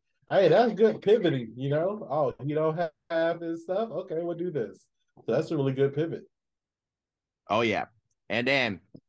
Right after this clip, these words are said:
Speaker 2: back to, back to the ring. Uh, Renee Paquette introduced Ruby Soho to the ring as she walked out with Toni Storm and Saraya, and she told them to stay in the back. Soho was booed loudly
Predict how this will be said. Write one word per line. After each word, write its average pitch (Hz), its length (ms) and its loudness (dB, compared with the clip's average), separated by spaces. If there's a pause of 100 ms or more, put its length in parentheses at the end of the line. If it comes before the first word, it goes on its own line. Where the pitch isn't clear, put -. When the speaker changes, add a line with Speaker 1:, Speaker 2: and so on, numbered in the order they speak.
(180)
Speaker 2:
back 147 280 0
to, 151 220 4
back 151 260 2
to 160 60 -6
the 147 80 0
ring. 202 460 0 (320)
Uh, 127 260 0
Renee 151 280 -4
Paquette 170 520 -2
introduced 160 460 -6
Ruby 156 240 -4
Soho 156 300 0
to 147 100 -10
the 127 80 -6
ring 196 480 -4 (280)
as 120 180 -4
she 151 140 -10
walked 156 360 2
out 160 340 2 (320)
with 139 200 -4
Toni 170 260 -4
Storm 165 380 -2
and 147 180 -4
Saraya, 180 520 -2 (760)
and 127 360 -6
she 156 180 -6
told 170 260 4
them 165 220 2
to 147 100 -4
stay 156 340 0
in 139 80 -4
the 120 80 -6
back. 143 360 0 (520)
Soho 208 500 0
was 160 220 -6
booed 196 400 -4
loudly 143 640 0